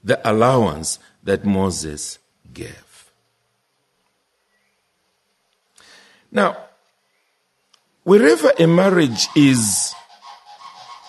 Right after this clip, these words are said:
continuously strained, it is due to one or both parties being stubbornly sinful.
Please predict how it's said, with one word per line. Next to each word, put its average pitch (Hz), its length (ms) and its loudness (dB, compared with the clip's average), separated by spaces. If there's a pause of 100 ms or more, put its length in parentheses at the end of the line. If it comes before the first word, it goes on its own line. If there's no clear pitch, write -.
(840)
continuously 170 1160 0
strained, 110 1200 -2 (880)
it 190 260 2
is 175 200 2
due 202 320 2
to 170 220 0
one 185 640 2 (520)
or 143 120 4
both - 560 -2
parties - 800 -8 (400)
being 139 480 0 (240)
stubbornly 104 1300 -2 (100)
sinful. - 600 -6